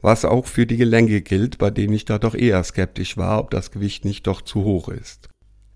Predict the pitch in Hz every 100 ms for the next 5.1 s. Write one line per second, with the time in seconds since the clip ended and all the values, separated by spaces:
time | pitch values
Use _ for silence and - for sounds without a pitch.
0 | - 113 127 117 120 - 123 120 131 -
1 | 127 113 117 110 - 143 143 - 107 127
2 | 123 - 120 101 - 117 117 95 - 92
3 | - 101 107 - - - - - - -
4 | - 113 123 - 117 120 131 117 85 -
5 | -